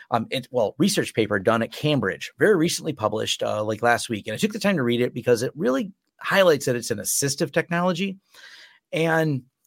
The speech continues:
it's really interesting. I, one of the lines I pulled from it was, "In a case of cosmic irony,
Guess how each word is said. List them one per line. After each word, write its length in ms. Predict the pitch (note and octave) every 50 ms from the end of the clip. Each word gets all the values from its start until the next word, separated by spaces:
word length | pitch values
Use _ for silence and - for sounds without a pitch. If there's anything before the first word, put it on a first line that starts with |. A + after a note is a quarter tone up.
| _ _ _ _ -
it's 180 | E3 - -
really 240 | D#3+ G3 A3+ G#3+ F3
interesting. 300 | F3 E3+ E3+ D3 - A#2+ A#2+
I, 60 | A#2+
one 200 | C3+ C#3 C3+ E3+
of 60 | F#3 D3
the 60 | C3
lines 300 | A#2+ A#2+ B2+ B2+ B2 G#2+
I 60 | A2
pulled 240 | G#2 - B2 A#2+ -
from 140 | - A#2 A2+
it 60 | -
was, 260 | G#2+ G#2 G#2 G#2 -
"In 140 | - C3+ B2
a 40 | A2+
case 300 | - - G3+ A#3 - -
of 100 | E3+ -
cosmic 440 | - - D3+ D#3+ - B2+ C#3+ B2+ -
irony, 440 | C3+ E3 C#3 A2+ F#2 F2 F#2+ C#3 D#3+